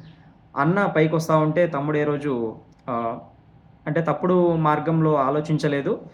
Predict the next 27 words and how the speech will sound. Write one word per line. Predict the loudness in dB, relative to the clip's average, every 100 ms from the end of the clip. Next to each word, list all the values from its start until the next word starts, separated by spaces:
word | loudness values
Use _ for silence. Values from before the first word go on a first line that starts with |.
| -12 -2
ఇంకా | 2
చెప్పాలంటే | 4 4 2 2 0
ఆ |
పార్టీని | 2 0 2 0 2
నిలబెట్టడం | 2 2 0 0 0
కోసం | -2 -4 -2 -2
మీతో | 0 0 0 -2 -6 -18 -20 -20 -20 -20 -8
మనస్పర్ధలు | -2 0 2 2 4
వచ్చి | 2 0
ఉండొచ్చు, | -2 -4 -2 0
వాగ్వాదాలు | 2 2 2 2 2
చేసి | 0 -2
ఉండొచ్చు. | -4 -4 -4
కానీ | -4 -4 -6 -10 -18 -20 -20 -4
పవన్ | 0 0 0
కళ్యాణ్ | 2 2 0 2
గారు | 2
అయితే | 0 0
నిజమైన | -2 0 0 0 0
మనిషి | -2 -4 -6
అండి. | -8 -8 -14 -20 -20 -20 -20 -20 -6
నిజం | -2 0 2 2
ఏదైతే | 0 0 0
ఉంటుందో | -2 -4 -4 -4 -6 -16 -20 -8
లోపల | 0 4 4 2 2 2 -2 -10 -18 -14
బయట, | -4 -2 -2 -2 -6 -8 -6
మనసులో, | -4 -4 -2 -2 -2 -4